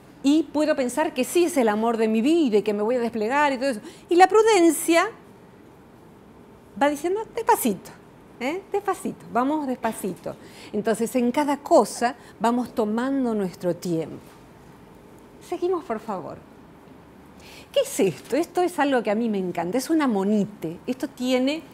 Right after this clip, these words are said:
millones de años en el planeta. Me regalaron una para mi cumpleaños el otro día y es el símbolo del centro transpersonal y representa la psicología transpersonal. ¿Por qué lo traigo?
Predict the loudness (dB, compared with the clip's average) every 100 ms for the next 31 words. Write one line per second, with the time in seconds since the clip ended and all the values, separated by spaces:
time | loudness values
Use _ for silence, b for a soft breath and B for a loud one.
0 | B B B 0 0 2 0 0 0 2
1 | 2 0 -2 -4 -2 -2 -4 -2 -4 -4
2 | -10 -8 -2 0 2 2 2 0 0 -2
3 | -2 -6 -6 -4 -4 -4 -6 -6 -6 -8
4 | -8 -4 -2 -4 B B -4 -2 -2 -4
5 | -2 0 -2 -2 -4 -4 -4 -6 -10 -10
6 | -10 -8 -6 -2 -2 -4 -8 B B B
7 | B B -4 0 0 0 -2 2 2 4
8 | 0 -2 -6 -6 -4 -4 -4 -6 -8 -8
9 | -6 -8 -8 -12 B B B -2 0 2
10 | 0 0 0 0 0 -4 -6